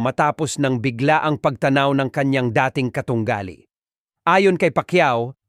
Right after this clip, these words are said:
ay lubos umano siyang nalulungkot sa balitang sumakabilang buhay na si Hatton. Bukod umano sa pagiging isang matinding boksingero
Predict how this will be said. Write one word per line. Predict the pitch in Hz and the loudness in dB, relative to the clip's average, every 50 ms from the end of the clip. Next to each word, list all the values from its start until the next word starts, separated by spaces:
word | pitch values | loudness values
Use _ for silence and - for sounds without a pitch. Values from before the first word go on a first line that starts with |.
| - | 0
ay | 170 175 | 0 2
lubos | 180 180 170 156 196 180 - 208 | 4 4 4 4 2 0 0 0
umano | 180 170 170 165 165 | 0 2 2 2 0
siyang | 143 - 190 165 165 160 | 0 0 2 2 4 4
nalulungkot | 156 147 160 175 175 170 165 156 127 - 170 131 - | 4 4 4 4 4 4 2 2 2 0 -2 -2 0
sa | - 170 131 | 0 0 2
balitang | 120 139 139 147 135 - 160 143 | 2 0 0 0 0 0 0 0
sumakabilang | 135 - - 143 131 127 147 139 127 147 156 143 143 135 127 113 | 0 0 0 0 0 0 0 0 2 2 2 2 2 0 0 2
buhay | 107 156 160 - 135 131 127 127 | 2 2 2 2 2 0 0 0
na | 127 123 | -2 -2
si | - - 131 | -4 -4 -2
Hatton. | 107 135 135 123 - 131 107 98 87 82 80 _ _ _ _ _ _ _ _ _ _ _ _ _ _ _ _ | -2 -2 -2 -2 -2 -4 -4 -4 -6 -10 -14 _ _ _ _ _ _ _ _ _ _ _ _ _ _ _ _
Bukod | - 135 151 - 196 165 | -4 -2 2 2 2 2
umano | - 175 160 160 151 151 175 160 | 2 2 2 4 4 2 2 2
sa | - - 135 107 | 0 -2 -2 -2
pagiging | 156 131 151 151 131 151 156 151 | 0 0 0 0 2 0 0 0
isang | 156 - 175 147 | 0 0 0 2
matinding | 139 139 131 - 147 139 127 147 151 151 | 2 2 0 0 0 0 2 2 2 2
boksingero | 135 151 147 - - 165 135 135 139 147 147 139 131 123 113 92 | 2 0 -2 -2 -2 0 2 2 4 4 4 2 2 0 -2 -2